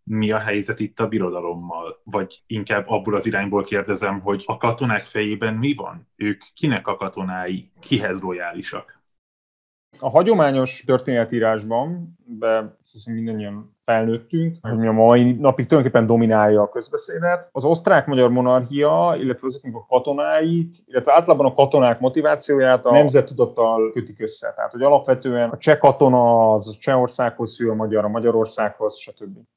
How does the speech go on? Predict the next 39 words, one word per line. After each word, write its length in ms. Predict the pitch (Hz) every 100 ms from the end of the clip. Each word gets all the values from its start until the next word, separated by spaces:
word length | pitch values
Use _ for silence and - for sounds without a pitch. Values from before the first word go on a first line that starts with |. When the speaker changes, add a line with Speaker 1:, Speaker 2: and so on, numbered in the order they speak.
| _
Speaker 2:
És 160 | - 151
tulajdonképpen 680 | 175 185 151 135 147 147 139
ez 100 | 131
a 40 |
fajta 240 | 127 135 127
ilyen 200 | 120 123
nemzeti 500 | 139 135 123 127 131
ébredés, 440 | 147 196 175 170
az 120 | 131
a 40 | 135
birodalmakat 800 | 151 139 120 123 120 117 117 -
szétrobbantó 920 | _ - - 127 - 117 117 107 120
erőként 600 | 117 113 107 - 110 104
jelenik 380 | 110 107 110 -
meg. 280 | 110 - _
Amúgy 380 | - 170 165 156
egyébként 520 | 156 147 143 151 143
sok 160 | - 147
szempontból 380 | 139 135 127 123
jogosan. 400 | 127 107 - - _ _ _ _ _
De 120 | -
az 60 | 127
elmúlt 720 | 160 190 196 175 139 131 -
egy-két 440 | - 151 - 147 135
évtizednek 560 | 139 - 135 127 113
a 80 | 113
kutatásai, 640 | - 151 131 123 117 123 117
amik 160 | 117
részben 260 | 165 185 165
a 40 |
birodalmakról 520 | 139 180 196 185 180 165
szóltak, 260 | 175 160
részben 180 | 139 143
a 40 |
birodalmi 280 | 139 143 139
hadseregekről 720 | 135 160 - 120 117 117 117 -
szóltak, 580 | - 170 170 196 - _ _ -
azok 220 | 131 139
elég 300 | 190 165